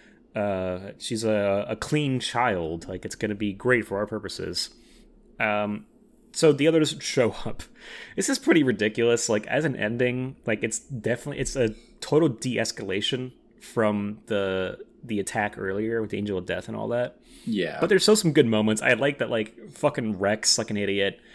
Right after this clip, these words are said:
Speaker 1: tries to just bum rush him. The cultists, like, punch him out. You know,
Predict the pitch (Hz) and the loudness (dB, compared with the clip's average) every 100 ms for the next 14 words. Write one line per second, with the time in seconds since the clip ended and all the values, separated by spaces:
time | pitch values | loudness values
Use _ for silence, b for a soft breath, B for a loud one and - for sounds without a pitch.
0 | B B - 113 113 113 120 107 107 113 | B B -4 2 4 4 2 0 0 0
1 | 117 110 107 123 110 110 104 - 123 120 | 2 0 2 4 2 0 -2 -2 -2 0
2 | 117 98 - 113 117 - 95 92 92 - | -2 -2 -4 -4 -4 -4 -4 -4 -4 -6
3 | - b b b b _ - 107 92 90 | -14 b b b b _ -6 -2 0 -2
4 | 90 | -4